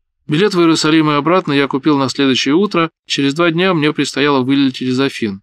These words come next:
а пока можно было еще познакомиться с этим городом. На завтра я поехал навещать отца Сергия в больнице. Он лежал в одной палате с другим монахом, греком, с черной бородой и воспаленными, сухими, беспокойными,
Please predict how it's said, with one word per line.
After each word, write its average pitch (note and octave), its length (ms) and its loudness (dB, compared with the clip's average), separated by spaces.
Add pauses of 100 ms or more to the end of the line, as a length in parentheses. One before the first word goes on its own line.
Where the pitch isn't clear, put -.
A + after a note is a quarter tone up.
а B2 100 -6
пока D3 300 0
можно C#3+ 280 0
было B2+ 220 2
еще A#2+ 240 -2
познакомиться A#2+ 720 -4 (300)
с - 120 -10
этим A2+ 300 -2
городом. A2 440 -4 (560)
На D3 120 0
завтра D#3+ 340 0
я D3 100 2
поехал D#3 400 0
навещать C#3 400 0
отца C3+ 200 -4
Сергия C#3 380 -2
в B2 60 -4
больнице. A#2+ 520 -4 (280)
Он F3 180 0
лежал D#3+ 320 2
в C#3 60 2
одной C3+ 240 0
палате D3 360 0
с C3 40 -6
другим C3+ 340 0
монахом, A#2 540 -2
греком, C3+ 440 0 (120)
с - 60 -12
черной C3 360 0
бородой C3 560 0 (140)
и C#3 80 -2
воспаленными, C3 680 0
сухими, C#3+ 440 -6
беспокойными, A#2+ 760 -2